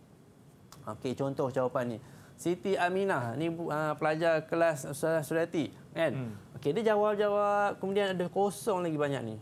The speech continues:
Speaker 1: kan? Ah, bukan kita kata tak nak membazir, <laughs> kan? Oh, tak boleh, Ustaz, membazir amalan syaitan.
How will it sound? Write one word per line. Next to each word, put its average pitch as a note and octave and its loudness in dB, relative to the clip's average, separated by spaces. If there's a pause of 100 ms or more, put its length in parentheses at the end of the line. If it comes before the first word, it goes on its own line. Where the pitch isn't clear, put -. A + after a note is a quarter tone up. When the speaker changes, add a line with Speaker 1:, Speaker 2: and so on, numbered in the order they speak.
(100)
Speaker 1:
kan? C3 -2
Ah, - -12
bukan C#3+ -2
kita C#3 -2
kata C3 -4
tak - -8
nak B2+ -6
membazir, B2 0 (120)
<laughs> A2+ -2
kan? C3+ 0
Oh, A#2 -4
tak D3+ 0
boleh, F3 2
Ustaz, D3 4
membazir D3 2
amalan C3+ -2
syaitan. A#2+ -2